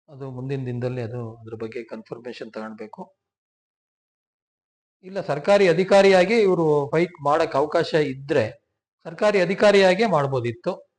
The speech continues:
ಪರ್ಸನಲ್ ಆಗಿ ಯಾಕೆ ಮಾಡ್ತಿದ್ದಾರೆ ಹೋರಾಟ ಗೊತ್ತಿಲ್ಲ. ಅದ್ರಲ್ಲಿ ಅವ್ರಿಗೇನ್ ತಪ್ಪು ಕಂಡಿದ್ಯಾ ಗೊತ್ತಿಲ್ಲ. ಎಂ ಎಲ್ ಸಿ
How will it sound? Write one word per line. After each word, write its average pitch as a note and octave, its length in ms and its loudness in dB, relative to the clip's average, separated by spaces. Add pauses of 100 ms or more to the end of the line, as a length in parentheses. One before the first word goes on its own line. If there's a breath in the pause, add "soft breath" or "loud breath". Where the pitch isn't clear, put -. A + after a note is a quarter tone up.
ಪರ್ಸನಲ್ A#3 420 -4
ಆಗಿ F3 140 0
ಯಾಕೆ C#3 640 -4 (920)
ಮಾಡ್ತಿದ್ದಾರೆ C3+ 500 -6
ಹೋರಾಟ B2 360 -6
ಗೊತ್ತಿಲ್ಲ. B2 460 -6 (1300)
ಅದ್ರಲ್ಲಿ D3 300 -8
ಅವ್ರಿಗೇನ್ D3 440 -2
ತಪ್ಪು C#3+ 200 -4
ಕಂಡಿದ್ಯಾ C3+ 520 -6 (960)
ಗೊತ್ತಿಲ್ಲ. B2+ 440 -10 (1500)
ಎಂ C#3 200 -6
ಎಲ್ D#3+ 140 0
ಸಿ D3 560 0